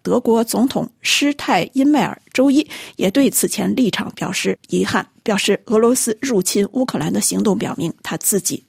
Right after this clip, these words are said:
看错了普京。继立陶宛几天前宣布驱逐俄罗斯大使并关闭一处俄罗斯驻立陶宛领事馆之后，四日德法两国先后宣布驱逐俄罗斯外交官。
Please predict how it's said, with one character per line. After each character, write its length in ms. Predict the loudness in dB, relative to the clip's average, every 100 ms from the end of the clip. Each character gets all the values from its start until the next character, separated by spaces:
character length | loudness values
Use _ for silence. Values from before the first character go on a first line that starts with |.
| -10
看 220 | -6 -4
错 200 | -4 -4
了 80 | -6
普 160 | -8 -8
京。 160 | -4 -6 _ _ -20 -20 -16 -16 -14 -2
继 200 | 2 4
立 140 | 2
陶 180 | 2 2
宛 160 | 2 2
几 140 | 0
天 180 | 0 0
前 240 | 2 0
宣 220 | 2 2
布 160 | 2 0
驱 180 | 2 0
逐 220 | 2 0
俄 100 | 0
罗 120 | 2 2
斯 140 | 0
大 180 | 0 0
使 220 | -2 -4 0
并 180 | 0
关 260 | 2 2 2
闭 160 | 2 0
一 160 | -2
处 240 | -2 -4 -2
俄 120 | 0
罗 140 | 2 2
斯 180 | 0 0
驻 260 | 2 0 0
立 140 | -2
陶 180 | 0 0
宛 120 | 0
领 180 | -2 -4
事 140 | -4
馆 180 | -4 -4
之 100 | -4
后， 220 | -2 -2 -4 -16 -14 -4
四 260 | 0 2 2
日 240 | 2 -2 _ -2
德 220 | 2 2
法 200 | 2 0
两 240 | 0 -2
国 200 | 0 0
先 320 | 0 0 2 2
后 240 | 0 -2
宣 260 | 0 2 2
布 200 | 0 -2
驱 280 | -4 0
逐 240 | 0 0 -2
俄 120 | -2
罗 140 | 0 0
斯 100 | 0
外 100 | 0
交 180 | 0 0
官。 180 | 0